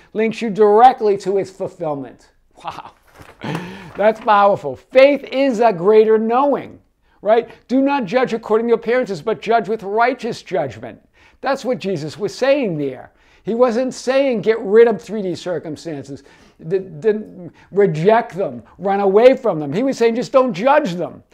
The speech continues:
Judge with righteous judgment." In other words, judge with the faith in seeing and perceiving the greater reality behind it. Judge through that "I am," that faith in who you are, that greater knowing.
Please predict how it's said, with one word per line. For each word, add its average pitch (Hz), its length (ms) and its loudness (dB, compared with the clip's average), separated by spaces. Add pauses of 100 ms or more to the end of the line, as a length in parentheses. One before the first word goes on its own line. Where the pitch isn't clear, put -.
(180)
Judge 240 240 -2
with 254 220 -2
righteous 277 440 0
judgment." 170 400 -4
In 190 60 -8
other 277 180 -4
words, 214 380 -2 (180)
judge 247 340 -2
with 262 180 -4
the 226 80 0
faith 254 540 4
in 196 160 -10
seeing 240 400 -6
and 208 100 -6
perceiving 214 520 -6
the 190 80 -2
greater 202 280 2
reality 190 540 -2
behind 160 480 -10
it. - 200 -20 (240)
Judge 240 380 -2
through 247 180 -2
that 220 180 4
"I 220 240 4
am," 220 340 4
that 165 180 -6
faith 196 300 0
in 196 100 -4
who 180 160 -8
you 190 260 -2
are, 196 200 4
that 160 200 -4
greater 180 320 -4
knowing. 170 480 -6